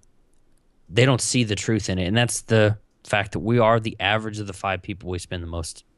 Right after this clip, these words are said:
time with. And that could be if you hang around with skinny, healthy people who run marathons, there's a good chance you're a skinny person who runs marathons.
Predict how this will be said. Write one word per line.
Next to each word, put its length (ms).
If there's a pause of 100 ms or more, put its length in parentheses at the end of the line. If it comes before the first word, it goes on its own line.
(520)
time 240
with. 260 (640)
And 80
that 120
could 140
be 120
if 120
you 80
hang 220
around 320
with 280 (540)
skinny, 440
healthy 340
people 300
who 140
run 280
marathons, 680 (280)
there's 160
a 60
good 240
chance 420
you're 160
a 40
skinny 320
person 380
who 140
runs 280
marathons. 720